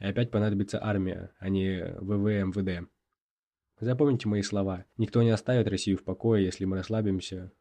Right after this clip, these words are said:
Раздробят, расчленят, разберут все природные ресурсы, а мы здесь с вами будем нищенствовать и ждать милостыню от Запада. Все эти трудности временные, но длительные, как минимум на несколько лет. Я понимаю вас хорошо.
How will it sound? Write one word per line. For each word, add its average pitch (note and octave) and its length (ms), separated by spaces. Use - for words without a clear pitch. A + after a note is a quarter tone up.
Раздробят, A2 640
расчленят, A2 680
разберут A2+ 420
все A#2 140
природные A2+ 400
ресурсы, A#2 460
а F#2+ 140
мы A2+ 180
здесь F#2+ 220
с - 40
вами G#2+ 220
будем F#2+ 420
нищенствовать A2 680
и G2 160
ждать G2 340
милостыню G2+ 680
от G2+ 120
Запада. F#2 420
Все - 180
эти B2 120
трудности A#2+ 460
временные, G2+ 600
но A2 180
длительные, G2+ 720
как - 180
минимум B2 300
на G2+ 40
несколько G2+ 380
лет. F#2 300
Я A2 180
понимаю A2 380
вас G2+ 140
хорошо. F#2+ 540